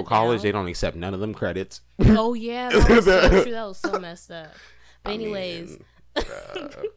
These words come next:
Speaker 1: <laughs> How, how do we even get on this?
Speaker 2: I don't know.
Speaker 1: So anyways, yeah, but mental health, I'm working on it. I'm working on just not be getting angry. Well, I don't get angry at work, but I'm, I'm working with my anxiety with when I do get angry.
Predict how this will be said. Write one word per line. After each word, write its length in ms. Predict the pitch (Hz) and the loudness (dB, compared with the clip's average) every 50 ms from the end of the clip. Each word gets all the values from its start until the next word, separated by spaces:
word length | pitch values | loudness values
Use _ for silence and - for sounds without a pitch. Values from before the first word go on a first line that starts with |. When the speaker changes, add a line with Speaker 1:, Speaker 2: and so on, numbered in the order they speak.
| _ _ _ | _ _ _
Speaker 1:
<laughs> 220 | _ - - _ | _ -20 -20 _
How, 160 | - 277 330 - - _ _ _ | -14 -14 -14 -14 -16 _ _ _
how 200 | - - 240 233 | -8 -6 -6 -6
do 120 | - 320 - | -6 -6 -8
we 60 | 262 220 | -10 -10
even 220 | 208 202 185 170 | -12 -14 -16 -16
get 140 | 165 165 170 | -16 -16 -16
on 220 | 160 156 156 151 | -16 -18 -18 -20
this? 240 | 160 165 - 214 247 - _ _ - - | -20 -20 -18 -18 -18 -18 _ _ -18 -14
Speaker 2:
I 60 | - | -12
don't 280 | 131 131 98 80 82 92 | -12 -10 -10 -10 -12 -12
know. 300 | 104 113 113 107 101 104 _ _ _ _ - _ _ _ _ | -14 -14 -16 -16 -18 -20 _ _ _ _ -20 _ _ _ _
Speaker 1:
So 160 | - - - 247 | -16 -14 -12 -12
anyways, 520 | 240 220 - 69 - - - - - - _ | -12 -14 -16 -18 -20 -20 -20 -20 -20 -20 _
yeah, 260 | 220 202 196 180 175 | -18 -16 -16 -16 -16
but 240 | 180 185 180 175 - | -16 -14 -16 -16 -14
mental 320 | 196 214 233 240 - 240 233 | -14 -14 -14 -14 -12 -12 -10
health, 260 | 233 214 208 202 208 - | -10 -10 -10 -12 -14 -14
I'm 200 | - 220 220 220 | -16 -14 -12 -10
working 320 | 208 196 202 202 196 196 196 | -10 -10 -10 -12 -14 -16 -14
on 140 | 190 185 190 | -14 -14 -14
it. 120 | 185 180 - | -14 -14 -16
I'm 120 | 190 202 208 | -16 -16 -14
working 320 | 202 208 202 - 185 185 | -16 -16 -16 -16 -16 -14
on 240 | 180 175 170 165 175 _ _ _ _ _ _ _ _ - | -14 -14 -14 -16 -18 _ _ _ _ _ _ _ _ -18
just 220 | 180 175 170 - | -16 -16 -14 -12
not 340 | 170 170 165 165 156 156 170 | -10 -8 -8 -8 -8 -10 -12
be 80 | 170 165 | -14 -14
getting 440 | 160 165 165 170 165 160 156 156 143 | -14 -12 -12 -12 -10 -10 -12 -14 -14
angry. 300 | 156 160 160 160 156 - - | -14 -14 -14 -16 -18 -16 -10
Well, 280 | 190 190 196 190 - _ _ | -8 -6 -6 -6 -8 _ _
I 80 | - 240 | -10 -8
don't 120 | 277 285 262 | -8 -8 -8
get 140 | 226 190 - | -10 -12 -12
angry 320 | 180 180 180 196 196 190 | -14 -14 -12 -12 -10 -10
at 100 | 190 185 | -10 -10
work, 240 | 190 190 185 190 190 - | -8 -10 -10 -10 -10 -12
but 100 | 175 170 | -12 -10
I'm, 240 | 170 165 165 160 - | -10 -12 -12 -14 -14
I'm 280 | - 175 180 180 180 175 | -14 -14 -12 -12 -10 -8
working 340 | 175 170 185 185 185 170 165 | -8 -8 -8 -10 -12 -12 -12
with 160 | 165 165 - | -12 -12 -12
my 180 | 170 160 160 156 | -12 -12 -12 -12
anxiety 560 | 151 151 170 175 160 151 151 151 151 151 147 | -14 -14 -14 -12 -10 -10 -12 -12 -14 -18 -20
with 260 | 151 147 156 156 - 165 | -20 -20 -18 -16 -16 -14
when 220 | 151 156 156 151 | -14 -14 -14 -14
I 120 | 147 147 | -16 -16
do 220 | 156 151 156 151 147 | -18 -18 -20 -20 -20
get 180 | 151 151 - | -20 -20 -20
angry. 500 | - 165 165 160 _ _ _ - - 175 | -20 -20 -20 _ _ _ _ -20 -20 -20